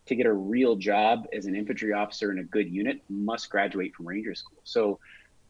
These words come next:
the Army's try-, it's a big bureaucracy. They need to teach people leadership skills. They need to teach people tactical skills. And so, so much of what I apply in business today, like in Slack, I'm constantly referring to Army stuff, military things, and that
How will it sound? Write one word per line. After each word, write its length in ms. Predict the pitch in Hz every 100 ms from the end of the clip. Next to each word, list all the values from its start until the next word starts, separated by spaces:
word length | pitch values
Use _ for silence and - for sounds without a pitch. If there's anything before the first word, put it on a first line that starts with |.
| -
the 140 | 113
Army's 480 | - 165 254 123 -
try-, 260 | - 151 -
it's 160 | 143
a 40 | 131
big 280 | 110 160
bureaucracy. 640 | 151 147 135 190 107 - 98
They 140 | 95
need 340 | 92 101 131 135
to 60 |
teach 300 | 110 - 104
people 240 | - 101 90
leadership 420 | 107 135 131 143
skills. 320 | - 127 120
They 80 | 104
need 160 | 101 101
to 60 | 101 -
teach 160 | 110 -
people 240 | 104 95 -
tactical 560 | - 113 - 107 92
skills. 480 | - - 62 55 - - - -
And 140 | - -
so, 140 | 107
so 280 | 92 - 156
much 220 | 170 160 139
of 100 | 104
what 160 | 120
I 140 | 120 110
apply 420 | 104 - 113 113
in 280 | 107 98 95 _ _ _
business 340 | - 123 123 -
today, 300 | 107 117 123
like 180 | 95 107
in 100 | 101
Slack, 360 | - 123 120
I'm 140 | 101 101
constantly 640 | - 139 120 - 127 123
referring 420 | 113 - 120 104
to 100 | 104
Army 280 | 87 104 107
stuff, 260 | - 104 -
military 500 | 98 104 107 104 92 -
things, 220 | 98 -
and 60 |
that 80 | 101